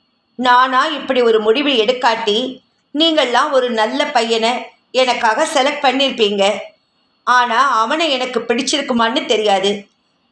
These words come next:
சின்ன வயசுலேருந்து எனக்காக பெஸ்ட் திங்ஸ் தான் செலக்ட் பண்ணியிருக்கீங்க. ஆனா, அது உங்க point of view-ல. என்னோட point of view-லேருந்து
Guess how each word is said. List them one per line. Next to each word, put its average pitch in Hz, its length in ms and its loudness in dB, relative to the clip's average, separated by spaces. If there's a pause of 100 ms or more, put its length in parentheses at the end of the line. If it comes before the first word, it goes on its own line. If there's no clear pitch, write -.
(120)
சின்ன 302 380 0
வயசுலேருந்து 240 760 0 (420)
எனக்காக 262 680 0
பெஸ்ட் 254 440 -2
திங்ஸ் 285 340 -2
தான் 294 260 2
செலக்ட் 254 300 0
பண்ணியிருக்கீங்க. 202 640 0 (560)
ஆனா, 254 460 2
அது 320 280 0
உங்க 294 320 -2
point 302 380 -2
of 302 100 0
view-ல. 202 460 0 (640)
என்னோட 277 600 2
point 262 320 -2
of 277 160 2
view-லேருந்து 240 720 0